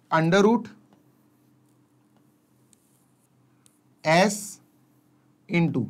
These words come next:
S minus A into S minus B into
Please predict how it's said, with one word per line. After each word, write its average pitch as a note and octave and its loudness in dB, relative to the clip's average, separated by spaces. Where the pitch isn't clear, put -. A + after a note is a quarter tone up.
S G3 2
minus D3+ -2
A D#3+ 0
into C3+ -2
S F#3+ 0
minus C#3 -4
B C#3 -2
into C#3+ -4